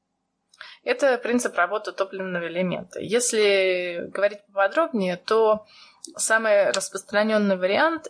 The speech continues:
это водородный топливный элемент. Когда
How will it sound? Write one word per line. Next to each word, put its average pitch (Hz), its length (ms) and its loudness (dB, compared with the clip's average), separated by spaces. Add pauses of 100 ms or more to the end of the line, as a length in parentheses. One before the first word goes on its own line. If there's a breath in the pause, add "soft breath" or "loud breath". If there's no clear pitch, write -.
это 196 720 0 (160)
водородный 190 640 -2
топливный 160 520 -6
элемент. 175 460 -14 (580 loud breath)
Когда 226 880 2